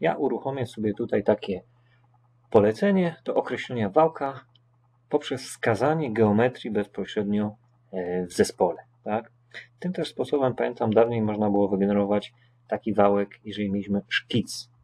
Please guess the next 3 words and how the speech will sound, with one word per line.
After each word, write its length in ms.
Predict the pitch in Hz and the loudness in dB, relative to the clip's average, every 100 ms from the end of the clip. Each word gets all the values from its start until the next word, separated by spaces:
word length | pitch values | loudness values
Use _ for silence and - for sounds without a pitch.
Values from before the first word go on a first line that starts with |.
| _ _ _ _ _ _ | _ _ _ _ _ _
Szkic, 580 | - - 117 - - - | -14 -4 -4 -4 -14 -4
y, 460 | 101 98 98 95 - - - _ _ - | 0 0 0 -4 -8 -20 -20 _ _ -8
utworzony, 720 | 101 - 104 101 107 101 95 | -8 0 0 2 2 2 -2